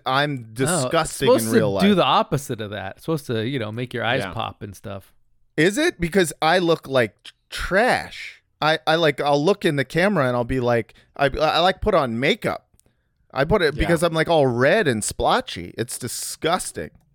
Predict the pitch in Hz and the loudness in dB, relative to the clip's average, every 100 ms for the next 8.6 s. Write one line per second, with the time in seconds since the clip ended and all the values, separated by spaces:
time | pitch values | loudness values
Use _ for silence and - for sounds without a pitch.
0 | _ _ _ _ _ _ - 139 202 208 | _ _ _ _ _ _ -8 0 2 4
1 | 165 143 123 139 127 135 117 120 123 117 | 4 2 2 2 2 2 2 2 0 -2
2 | 110 110 101 107 104 113 104 98 104 101 | -2 -4 -6 -8 -4 -4 -2 -2 -2 -4
3 | - - - _ _ _ _ _ _ 143 | -18 -20 -20 _ _ _ _ _ _ -10
4 | - - - 370 339 - - _ 135 131 | -10 -10 -4 -2 -2 -4 -8 _ -10 -6
5 | 135 107 - - 113 107 123 147 120 120 | -4 -4 -8 -8 -6 -6 -6 -4 -4 -2
6 | 113 113 - 87 101 95 87 78 _ _ | -4 -4 -8 -8 -6 -6 -10 -14 _ _
7 | 160 247 143 - 202 202 220 262 262 - | 0 2 2 -2 0 2 2 2 0 -2
8 | 185 220 - - 156 | -2 0 0 -2 -2